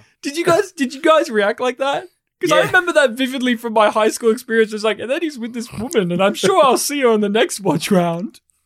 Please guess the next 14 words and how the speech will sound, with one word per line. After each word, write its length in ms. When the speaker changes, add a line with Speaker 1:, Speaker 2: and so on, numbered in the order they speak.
Speaker 1:
Who 80
was 320
that? 360
Speaker 2:
<laughs> 40
Uh, 140
it, 320
it 160
was 160
such 180
a 80
brief 500
thing 180
that 120
I, 120